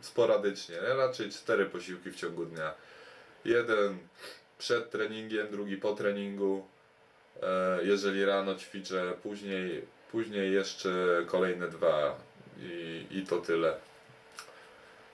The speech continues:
Także nie wierzcie w mityczny katabolizm,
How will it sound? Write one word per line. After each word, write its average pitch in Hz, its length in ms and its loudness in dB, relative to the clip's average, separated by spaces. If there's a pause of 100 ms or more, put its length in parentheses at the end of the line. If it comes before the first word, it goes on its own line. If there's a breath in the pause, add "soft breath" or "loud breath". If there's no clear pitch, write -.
(680)
Także 104 800 4 (960)
nie 90 120 -4
wierzcie 87 680 0
w 82 100 -12
mityczny 85 520 -8
katabolizm, 82 760 0